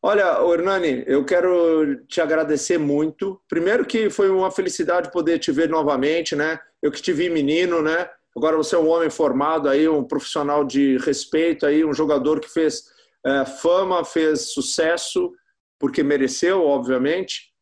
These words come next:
né? E aí tá com a família constituída aí na Polônia, vivendo aí na Polônia, se,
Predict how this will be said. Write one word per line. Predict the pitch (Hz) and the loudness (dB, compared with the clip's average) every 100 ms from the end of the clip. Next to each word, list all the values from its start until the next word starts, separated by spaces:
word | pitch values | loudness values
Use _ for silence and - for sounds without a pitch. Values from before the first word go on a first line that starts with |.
| - | -4
né? | 143 160 123 _ - | -2 -4 -8 _ 0
E | 147 | 2
aí | 156 151 | 2 2
tá | 165 | -2
com | 156 | -2
a | 156 | -4
família | - 151 151 | -2 -2 -2
constituída | 160 156 - 147 151 147 143 | -2 -4 -4 -4 0 2 2
aí | 139 | 2
na | 139 131 | 0 0
Polônia, | 139 127 151 165 151 | 0 2 4 2 0
vivendo | 131 127 147 139 | 0 0 2 2
aí | 135 | 0
na | 131 | -2
Polônia, | 135 127 143 156 156 147 | 0 2 2 2 0 -4
se, | 143 - 139 135 131 123 | -8 0 2 4 2 0